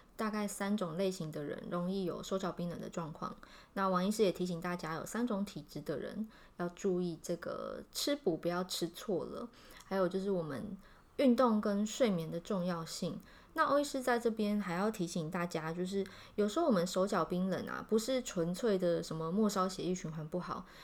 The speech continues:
偶尔会发生的是，它是一些疾病的征兆。举例来说，如果你的手脚冰冷的同时，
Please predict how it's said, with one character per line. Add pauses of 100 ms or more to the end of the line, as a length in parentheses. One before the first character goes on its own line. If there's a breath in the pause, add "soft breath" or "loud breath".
(320 loud breath)
偶
尔
会
发
生
的
是，
它
是
一
些
疾
病
的
征
兆。 (460 loud breath)
举
例
来
说，
如
果
你
的
手
脚
冰
冷
的
同
时，